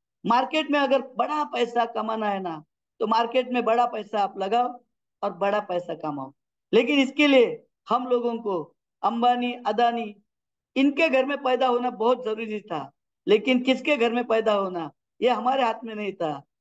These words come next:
इस सिंपल सी बात है, यानी ये तीसरा रास्ता भी हम लोगों के लिए नहीं है। तो आप हर एक के fighter के दिमाग में एक सवाल चलता रहेगा, तो सर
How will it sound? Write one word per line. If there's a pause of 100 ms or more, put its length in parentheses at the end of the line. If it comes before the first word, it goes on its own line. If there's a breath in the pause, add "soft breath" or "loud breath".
(220)
इस (200)
सिंपल
सी
बात
है, (260)
यानी
ये
तीसरा
रास्ता
भी (360)
हम
लोगों
के
लिए
नहीं
है। (440)
तो
आप
हर
एक
के
fighter
के (400)
दिमाग
में
एक
सवाल
चलता
रहेगा, (500)
तो
सर